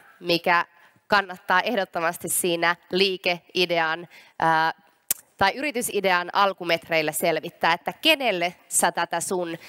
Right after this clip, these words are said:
liikeideaa tai yri-, yritystä tarjoat. Selvitä se sun selkeä kohderyhmä. Kun Mimmit sijoittaa blogi sai alkunsa,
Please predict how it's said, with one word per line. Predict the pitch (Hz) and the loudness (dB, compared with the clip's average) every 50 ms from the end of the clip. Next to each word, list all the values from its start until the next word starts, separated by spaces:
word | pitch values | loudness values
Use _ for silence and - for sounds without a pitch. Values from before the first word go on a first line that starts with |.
| - - - - | -20 -10 -2 2
liikeideaa | 208 220 202 - 190 170 - 180 165 170 165 - 185 190 175 175 165 160 165 | 2 2 2 2 -2 -4 -2 -2 -4 -4 -2 -2 -2 -2 2 2 2 2 0
tai | - 175 160 160 | -2 -2 -2 -2
yri-, | 175 185 170 175 170 156 - - | -2 -4 -4 -4 -4 -4 -4 -2
yritystä | 247 254 247 196 185 - - 180 | -2 0 0 -2 -4 -6 -6 -2
tarjoat. | - 196 180 165 160 131 82 82 202 - | 2 2 2 2 0 -4 -6 -4 -2 0
Selvitä | - 262 262 254 214 208 190 185 | 2 2 2 2 0 -2 -4 -4
se | 180 - 202 175 | -2 -2 -6 -4
sun | 165 175 175 175 - | -4 -6 -6 -4 0
selkeä | - - - 277 269 247 214 190 - 185 165 165 165 - - _ | 2 4 4 4 4 2 0 -2 0 0 2 2 2 0 -4 _
kohderyhmä. | - 190 180 147 156 160 156 165 - - _ - 220 220 196 - - - - - - _ _ _ _ _ _ - - - - - - - - - - - - - _ _ - | 0 0 0 0 0 0 0 0 0 0 _ -4 -2 -2 -2 -6 -10 -16 -16 -18 -20 _ _ _ _ _ _ -20 -18 -16 -14 -14 -14 -14 -16 -16 -18 -20 -20 -20 _ _ 0
Kun | - 226 | 2 4
Mimmit | 240 254 262 247 220 - | 4 4 2 0 -4 -2
sijoittaa | - - 220 196 190 - - 202 196 | 0 2 4 2 2 2 0 0 0
blogi | 190 262 269 254 202 190 | 2 0 -4 -2 -2 -2
sai | - - 180 170 170 | 0 2 0 0 0
alkunsa, | - 180 185 175 165 - 170 170 170 180 - 190 175 | 0 -2 -2 -2 -6 -10 -12 -6 -2 0 0 0 0